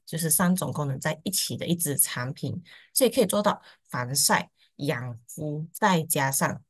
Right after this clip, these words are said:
遮瑕哈。我自己本身女生呢，就是非常喜欢去使用这一支，就是因为它的这个三合一的功能，可以说是非常的方便。所以我本身呢，就是，啊，我的名字是叫 Clara，然后呢，我现在是一间美容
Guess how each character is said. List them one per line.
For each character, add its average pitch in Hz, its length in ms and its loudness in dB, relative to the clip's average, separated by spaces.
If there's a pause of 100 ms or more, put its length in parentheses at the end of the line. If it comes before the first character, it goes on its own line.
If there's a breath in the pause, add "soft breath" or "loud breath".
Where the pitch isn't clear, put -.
遮 139 320 2
瑕 123 320 0
哈。 123 200 -10 (340 soft breath)
我 156 140 0
自 180 120 0
己 196 60 6
本 135 220 2
身 143 240 0
女 135 140 0
生 131 200 0
呢， 131 100 -4
就 143 120 -6
是 156 100 2
非 143 140 -2
常 143 100 -6
喜 180 200 -4
欢 131 120 -6
去 147 80 -2
使 - 240 4
用 135 200 0
这 139 120 0
一 135 100 0
支， 110 320 -8
就 147 120 -4
是 151 200 0
因 143 120 -2
为 151 300 0
它 139 260 -4
的 147 100 -4
这 - 140 -6
个 147 100 -2
三 - 360 2
合 151 140 -4
一 147 140 -2
的 131 100 0
功 120 200 -4
能， 113 140 -4
可 160 120 -2
以 139 60 0
说 135 140 -4
是 151 100 -2
非 139 320 -4
常 117 200 -8
的 120 80 -6
方 117 220 -6
便。 135 200 -2 (500 loud breath)
所 247 160 2
以 - 100 0 (300)
我 143 140 -2
本 143 200 -2
身 175 260 4
呢， 180 120 2
就 175 160 -2
是， 175 360 0
啊， 135 140 -4
我 120 140 -6
的 147 60 -4
名 143 120 -2
字 139 140 -4
是 156 60 -2
叫 151 100 -2
Clara， 151 560 -2
然 147 140 -4
后 170 240 0
呢， 160 100 -4
我 135 80 -2
现 170 160 0
在 170 60 0
是 175 180 0
一 156 80 -4
间 147 180 -4
美 117 180 -4
容 123 280 -6